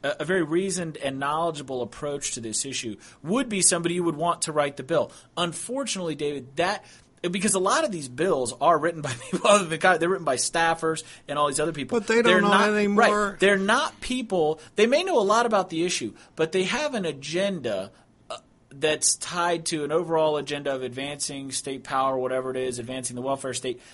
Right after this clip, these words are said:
Speaker 1: that clouds what they're trying to do. Somebody like Chuck, with his, uh, very measured, reasoned approach to this issue, would craft something that was, I don't, I don't know a better word to use right now,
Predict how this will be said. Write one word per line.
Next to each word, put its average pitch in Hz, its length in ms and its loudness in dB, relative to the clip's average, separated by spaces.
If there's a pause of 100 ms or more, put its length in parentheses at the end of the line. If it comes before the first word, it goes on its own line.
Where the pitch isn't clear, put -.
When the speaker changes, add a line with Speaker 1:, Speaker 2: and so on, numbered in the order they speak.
(160)
Speaker 1:
that 151 240 2
clouds 160 760 0
what 147 220 -4
they're 135 120 -8
trying 127 320 -6
to 120 60 -10
do. 123 220 -4 (220)
Somebody 311 320 -2
like 175 200 2
Chuck, 247 460 -4
with 156 140 -10
his, 151 400 -6
uh, 135 340 0 (340)
very 175 240 -4
measured, 165 460 -6
reasoned 170 320 -6
approach 175 600 -6 (240)
to 220 320 -6
this 170 240 -4
issue, 160 360 -6 (360)
would 170 320 0
craft 233 420 -2
something 156 480 -4 (280)
that 165 180 0
was, 160 200 -4 (480)
I - 60 -4
don't, 208 200 -2 (1080)
I 143 80 -8
don't 147 140 -8
know 135 120 -8
a 120 40 -4
better 127 200 -6
word 123 220 -4
to 120 40 -10
use 120 220 -10
right 117 100 -6
now, 117 60 -12